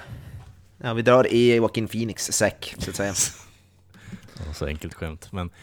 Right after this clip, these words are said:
Speaker 2: jajamensan, gott folk. Ni har ju då som sagt lyssnat på ännu ett avsnitt av Inaktuellt. Och, eh, ja, vi finns där poddar finns. Och, eh, för er som inte lyssnar på alla andra avsnitt av Creative Meltdown Podcast, så är det där ni hittar de här avsnitten också.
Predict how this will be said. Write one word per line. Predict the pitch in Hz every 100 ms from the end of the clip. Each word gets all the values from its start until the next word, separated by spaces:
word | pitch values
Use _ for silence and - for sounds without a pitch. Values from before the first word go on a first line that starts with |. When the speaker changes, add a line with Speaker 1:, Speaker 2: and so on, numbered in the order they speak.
| - -
Speaker 2:
jajamensan, | 98 98 95 95 90 85 90
gott | 85
folk. | 87 85 - 120
Ni | 101 98
har | 95
ju | 92
då | 92 87
som | 101
sagt | 90 85
lyssnat | 104 - 90
på | 95 101
ännu | 90
ett | -
avsnitt | 113 - 92 -
av | 87
Inaktuellt. | - 101 101 - 113 - - - - -
Och, | _ 101 95 - -
eh, | 95 90
ja, | 107 123 92 143 - _ _ _ - _ _ -
vi | 90 101 107
finns | 107 98 -
där | 98
poddar | 110 98 104
finns. | 113 143 -
Och, | - 98 - -
eh, | 95 90 85 82
för | - 92
er | 87
som | 95 90 90 131
inte | 113 92 87
lyssnar | 90 - 85
på | 85
alla | 92 87
andra | 85 82
avsnitt | 85 - 85 82
av |
Creative | 80 104 92 98
Meltdown | 95 85 92
Podcast, | 92 82 - 90 -
så | 85
är |
det | 87
där | 82 90
ni | 90
hittar | 85 76
de | 76
här | 73
avsnitten | 73 - 73 -
också. | 76 78